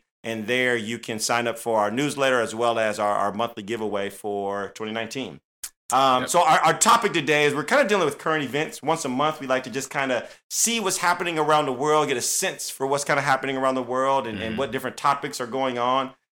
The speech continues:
Speaker 1: And, and so, uh, our current event, man, what, what, what do you have for today?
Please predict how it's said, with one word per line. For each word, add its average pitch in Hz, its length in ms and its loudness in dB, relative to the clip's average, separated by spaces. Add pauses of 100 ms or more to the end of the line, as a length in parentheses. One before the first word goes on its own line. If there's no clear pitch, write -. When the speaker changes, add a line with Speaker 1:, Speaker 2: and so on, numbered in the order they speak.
Speaker 1:
And, 123 200 -6
and 131 200 -4
so, 131 680 2
uh, 120 640 2
our 135 140 0
current 214 280 2
event, 175 280 0
man, 147 140 0
what, 156 140 0
what, 165 140 -2
what 160 80 -2
do 151 60 -2
you 147 80 -2
have 123 160 0
for 107 80 -10
today? 90 200 -10